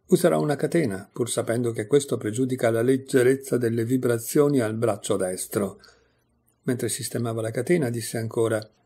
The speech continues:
"I mezzi per la manutenzione dell'apparecchio sono ora molto limitati. Al tempo del vecchio comandante disponevo liberamente di fondi destinati a quest'unico scopo. C'era un magazzino in cui si conservavano tutti i possibili pezzi di ricambio.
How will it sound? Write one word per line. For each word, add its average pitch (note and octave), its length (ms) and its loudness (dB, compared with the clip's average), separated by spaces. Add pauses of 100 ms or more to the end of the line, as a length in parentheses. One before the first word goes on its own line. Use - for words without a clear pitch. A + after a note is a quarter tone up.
(340)
"I F3 120 4
mezzi B2 420 4
per B2 160 0
la B2 80 0
manutenzione C3 680 2
dell'apparecchio B2 680 2
sono C3 280 0
ora C3+ 160 2
molto C3+ 300 2
limitati. G#2 760 -2 (760)
Al B2 100 -2
tempo B2+ 260 0
del A2+ 140 -2
vecchio A#2 300 0
comandante A2+ 600 -2
disponevo A#2+ 460 -2
liberamente B2 600 0
di A#2 80 -4
fondi D3 400 2
destinati A2+ 560 -2
a G#2+ 80 0
quest'unico B2+ 580 0
scopo. F#2+ 600 -4 (720)
C'era B2+ 220 -4
un C3+ 60 0
magazzino C3+ 840 0
in B2+ 120 -2
cui B2 140 0
si A#2 100 -6
conservavano B2+ 680 -2
tutti F3 260 -2
i C3+ 60 2
possibili C3 440 0
pezzi C3 320 0
di A#2+ 120 0
ricambio. G2 580 -6